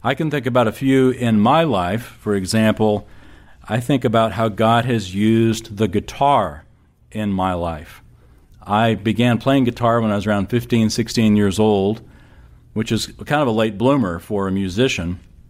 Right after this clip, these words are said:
but began playing it, really enjoyed it, and enjoyed it so much so that I thought, you know, this is what I want to do with my life. <laughs> Of course, at fifteen, sixteen, you know exactly what your life's gonna look like.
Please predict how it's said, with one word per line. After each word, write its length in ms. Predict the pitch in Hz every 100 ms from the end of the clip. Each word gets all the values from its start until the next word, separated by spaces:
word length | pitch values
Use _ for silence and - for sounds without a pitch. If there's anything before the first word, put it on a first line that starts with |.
| - - - - - -
but 420 | 82 110 127 -
began 260 | 95 113 123
playing 340 | 120 123 131
it, 120 | 143 131
really 280 | 117 120
enjoyed 400 | 113 101 110 117
it, 240 | 127 127 -
and 400 | 107 104 101 104
enjoyed 420 | 107 98 113 120
it 120 | 101
so 280 | - 147 180
much 300 | 180 101 -
so 420 | - 95 92 113 - - - -
that 480 | 110 104 110 110 - - -
I 320 | 104 107 107
thought, 460 | 98 - - 113 110
you 100 | 117
know, 80 | 139
this 180 | 139 180
is 160 | 139
what 140 | 107 104
I 80 |
want 340 | 104 101 113 110
to 80 | 127
do 320 | 98 98 104
with 220 | 101 98
my 180 | 113 113
life. 640 | 117 131 185 120 - -
<laughs> 20 | -
Of 380 | - - -
course, 400 | - 139 117 127
at 240 | 120 110 110
fifteen, 520 | - 107 - 113 104
sixteen, 440 | - 113 - 104
you 140 | 98 104
know 240 | 101 104
exactly 540 | 95 87 107 110 113 98
what 160 | 92
your 100 | 95
life's 260 | 95 92 87
gonna 200 | 98 90
look 200 | 104 110
like. 240 | 87 76